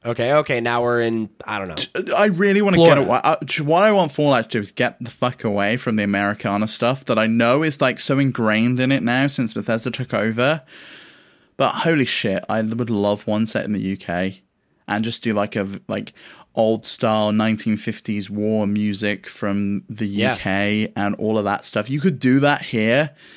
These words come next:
Speaker 2: Like, it would, it would be different, but I think it would be fun and, and it could, it could be really cool.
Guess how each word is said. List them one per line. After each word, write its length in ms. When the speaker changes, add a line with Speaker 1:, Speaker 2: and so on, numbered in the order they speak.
Speaker 2:
Like, 160
it 20
would, 240
it 100
would 200
be 120
different, 720
but 120
I 80
think 240
it 80
would 100
be 80
fun 400
and, 160
and 260
it 160
could, 340
it 140
could 120
be 80
really 240
cool. 440